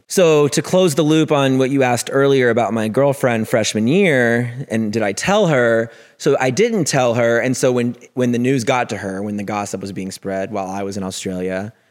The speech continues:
apparently she, like, broke down crying. She was, it was like, she was drunk. They were, like, all at the bar,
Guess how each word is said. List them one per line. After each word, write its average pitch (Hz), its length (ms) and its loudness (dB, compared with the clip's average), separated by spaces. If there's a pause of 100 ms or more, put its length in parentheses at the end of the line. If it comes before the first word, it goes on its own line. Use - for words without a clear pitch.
(560)
apparently 123 380 0
she, 110 160 -2
like, 95 180 -4
broke 101 220 -4
down 87 240 -10
crying. 92 320 -12
She - 160 -4
was, 101 160 -4 (100)
it 117 60 -4
was 113 100 -2
like, 113 200 -6
she - 120 -6
was 110 80 -4
drunk. 92 320 -10
They 104 80 -4
were, 98 100 -4
like, 95 140 -8
all 98 120 -6
at 92 60 -10
the 92 60 -14
bar, 90 380 -6